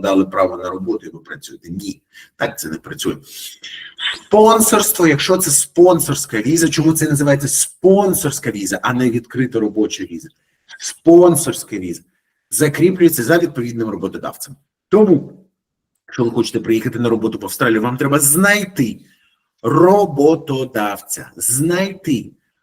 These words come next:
роботодавця, який зробить вам спонсорську візу. Для цього ви маєте, е, відповідати вимогам роботодавця, мати навички, бути в списку професій,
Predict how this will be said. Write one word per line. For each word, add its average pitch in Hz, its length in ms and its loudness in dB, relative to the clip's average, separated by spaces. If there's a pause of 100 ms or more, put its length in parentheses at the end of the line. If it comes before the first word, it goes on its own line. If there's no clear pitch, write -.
(140)
роботодавця, 127 1300 0
який 156 720 -4 (260)
зробить 151 720 2
вам 123 200 -6
спонсорську 147 800 -6
візу. 104 340 -12 (300)
Для 135 200 -2
цього 127 300 0
ви 113 120 -4
маєте, 127 640 -2 (440)
е, 92 460 -4
відповідати 151 640 0
вимогам 143 420 0
роботодавця, 110 640 -6
мати 151 240 -2
навички, 101 540 -4
бути 180 260 2
в - 60 -2
списку 220 460 -2
професій, 170 760 -2